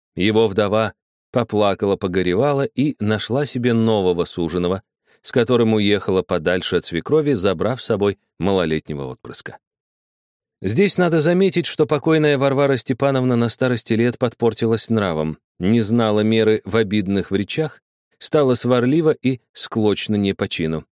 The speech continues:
хоть покойников и негоже поминать дурным словом.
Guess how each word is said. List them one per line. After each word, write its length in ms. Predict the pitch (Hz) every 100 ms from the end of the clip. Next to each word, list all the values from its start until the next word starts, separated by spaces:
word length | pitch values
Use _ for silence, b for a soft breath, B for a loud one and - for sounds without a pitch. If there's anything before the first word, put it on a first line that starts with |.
| _
хоть 240 | - -
покойников 760 | - - 87 80 80 82 87 -
и 100 | 110
негоже 540 | 104 92 85 123 143
поминать 600 | 160 101 87 80 90 - -
дурным 360 | 92 85 80
словом. 420 | - 76 55 52